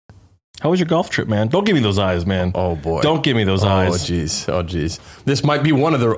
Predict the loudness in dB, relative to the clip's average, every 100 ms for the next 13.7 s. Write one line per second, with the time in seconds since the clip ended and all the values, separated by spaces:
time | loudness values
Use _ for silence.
0 | 0 2 2 2 0 -2 -2 -2 0 0
1 | 0 2 2 4 2 0 -4 -4 -6 -6
2 | -8 -10 -2 0 2 2 0 -4 0 2
3 | 2 2 2 0 -2 -2 0 2 0 0
4 | -4 -8 -20 -20 -16 -2 2 2 2 2
5 | 0 0 2 2 2 2 0 0 2 4
6 | 4 2 2 0 0 0 0 0 0 0
7 | 0 0 2 2 0 0 0 -2 -2 0
8 | 0 -2 -6 -2 0 0 0 0 0 0
9 | 0 0 0 -2 0 0 0 0 0 0
10 | 0 0 -2 -2 -2 0 0 0 0 0
11 | 0 0 0 0 -2 -2 -2 -2 -4 -2
12 | -2 -2 -2 0 0 -2 -2 -2 -2 -2
13 | -2 0 0 0 0 -2 -2